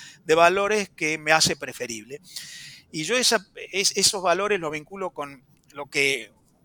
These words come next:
un autor europeo hace algunos tiempos, Svensson,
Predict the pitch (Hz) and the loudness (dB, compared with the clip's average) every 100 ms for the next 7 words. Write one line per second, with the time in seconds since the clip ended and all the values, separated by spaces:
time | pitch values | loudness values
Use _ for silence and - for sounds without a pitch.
0 | _ 170 170 - 196 170 151 165 180 170 | _ -8 -6 -4 -6 -4 -6 -4 -2 -2
1 | 139 143 156 143 165 - 185 151 147 147 | -2 -6 -8 -8 -12 -8 -6 -6 -6 -6
2 | - 127 175 165 160 160 165 | -4 -2 0 2 0 -4 -6